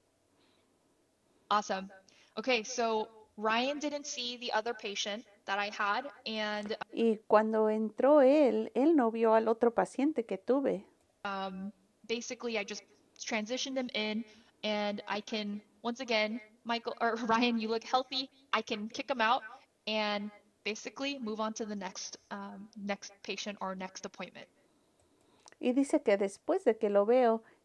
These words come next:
Speaker 2: yo puedo decir, "Bueno, te miras muy saludable", y luego dejarlo ir y dejarlo que salga.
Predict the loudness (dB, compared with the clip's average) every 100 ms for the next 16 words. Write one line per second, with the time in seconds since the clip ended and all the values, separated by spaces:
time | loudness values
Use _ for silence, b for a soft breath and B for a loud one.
0 | 0 2 6 6 8 6 4 4 4 4
1 | 4 4 4 6 6 4 2 2 2 4
2 | 8 8 8 4 0 2 2 4 4 4
3 | 6 4 6 2 2 -2 -4 -2 -2 -4
4 | -4 -2 -2 -2 -4 -6 -4 -4 -4 -6
5 | -14